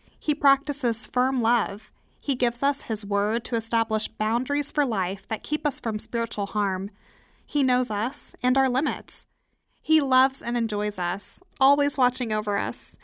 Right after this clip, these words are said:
He cares for each of our needs at just the right time. God shows himself as the Good Shepherd and then gives us the opportunity to reflect him by being good shepherds ourselves.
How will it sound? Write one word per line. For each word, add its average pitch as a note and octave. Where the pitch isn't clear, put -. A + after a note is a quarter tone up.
He D#4
cares C4+
for B3+
each B3
of A#3+
our A3
needs G3
at G3+
just A3
the A3
right G3+
time. F#3+
God D4
shows C4
himself A3+
as A3
the A3
Good G#3
Shepherd G3+
and B3+
then C4+
gives B3+
us B3
the -
opportunity B3+
to A3
reflect G#3
him F#3+
by B3
being B3+
good C4+
shepherds A3
ourselves. G3